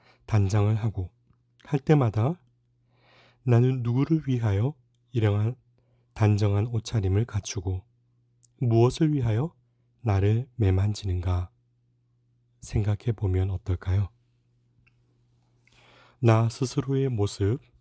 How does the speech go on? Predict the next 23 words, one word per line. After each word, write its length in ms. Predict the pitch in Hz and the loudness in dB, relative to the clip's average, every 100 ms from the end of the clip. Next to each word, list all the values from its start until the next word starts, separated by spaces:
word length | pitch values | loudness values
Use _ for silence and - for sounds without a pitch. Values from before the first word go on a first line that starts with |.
| _ _ _ _ | _ _ _ _
그것을 440 | 131 120 127 143 | 2 2 2 -2
가꾸어 360 | - 110 - 120 | -4 -6 0 2
가는 220 | 117 107 | 2 0
것임에 360 | 101 - 104 101 | -2 -2 0 0
분명하지만 840 | - 98 98 98 90 90 98 143 - _ _ _ _ _ | 0 0 0 -2 -4 -4 -2 -2 -6 _ _ _ _ _
어쩌면 420 | - - 123 123 139 | -4 0 2 2 2
이렇게 580 | 143 151 - - 143 165 _ _ _ | -2 -4 -6 0 0 0 _ _ _
나 200 | 107 104 | 0 2
자신을 360 | 110 98 110 104 | 0 0 0 -2
가꾸어 400 | - 95 113 101 | -4 -4 -2 -2
가는 320 | 95 95 95 | -2 -2 -2
것 220 | 104 - _ _ - | -4 -6 _ _ -4
또 100 | 147 | 0
하나의 380 | 151 143 135 | 0 0 0
모습은 640 | 127 104 98 98 123 117 85 _ _ _ _ _ | 0 -2 -4 -2 0 0 -4 _ _ _ _ _
너라는 680 | 113 113 139 139 107 104 160 - - _ | 2 4 4 2 2 0 -2 -8 -20 _
관계성으로 880 | - 104 95 107 - 101 92 98 151 - _ _ _ | -2 0 0 -2 -2 -2 -2 -4 -6 -8 _ _ _
초대되는 680 | - 156 180 - 98 101 147 - _ _ _ | -6 -4 -2 -2 0 0 -2 -8 _ _ _
과정의 400 | - 87 92 95 | -4 -2 0 -2
준비라고도 680 | - 120 117 120 110 98 101 | -2 0 0 0 0 0 -2
할 100 | 110 | -4
수 140 | - | -8
있겠죠. 440 | 92 95 - - | -8 -8 -6 -8